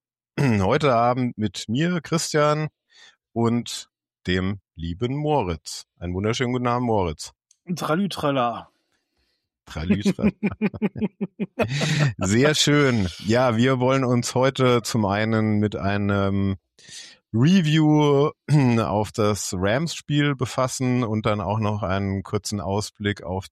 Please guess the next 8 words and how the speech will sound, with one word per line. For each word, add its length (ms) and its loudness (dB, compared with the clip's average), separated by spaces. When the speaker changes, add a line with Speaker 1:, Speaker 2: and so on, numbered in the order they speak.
Speaker 1:
den 320 -4
kommenden 380 -6
Sonntag 560 -4
gegen 220 -6
die 100 -12
Steelers, 720 -4
äh, 300 -2
geben. 420 0